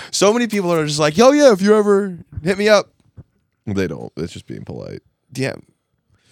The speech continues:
Speaker 2: Yeah, I
Speaker 1: I
Speaker 2: mean
Speaker 1: haven't, I mean, the big ones I ever haven't. I haven't worked the balls up to fucking, like, message.
Speaker 2: Yeah. Well, there's enough, there's
Speaker 1: You
Speaker 2: a lot
Speaker 1: know.
Speaker 2: of comedians I know in our scene who just, like, they're, they open for people, and yeah, then it, that,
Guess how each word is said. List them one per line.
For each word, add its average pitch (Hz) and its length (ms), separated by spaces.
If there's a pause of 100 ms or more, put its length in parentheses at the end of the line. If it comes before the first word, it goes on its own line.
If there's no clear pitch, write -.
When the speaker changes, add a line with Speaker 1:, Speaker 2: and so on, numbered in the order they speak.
(240)
Speaker 2:
Yeah, 117 260
I - 0
Speaker 1:
I 110 60
Speaker 2:
mean 175 120
Speaker 1:
haven't, 226 240
I 170 140
mean, 175 140
the 151 60
big 165 200
ones 151 180
I 120 100
ever 113 140
haven't. 82 320
I 104 80
haven't 110 200
worked 104 200
the - 60
balls 82 300
up - 100
to 90 80
fucking, 67 460
like, 65 200
message. 67 600 (100)
Speaker 2:
Yeah. 90 320 (580)
Well, 127 300
there's 156 180
enough, 120 440
there's 127 180
Speaker 1:
You 160 60
Speaker 2:
a - 20
lot 143 120
Speaker 1:
know. 151 60
Speaker 2:
of 143 60
comedians 117 460
I 101 80
know 95 580 (120)
in 92 120
our 87 160
scene 90 300
who 95 120
just, 85 240
like, 82 200 (720)
they're, 90 300
they 98 200
open 101 240
for 104 80
people, 117 320
and 123 80
yeah, 131 140
then 92 160
it, 98 160
that, 78 160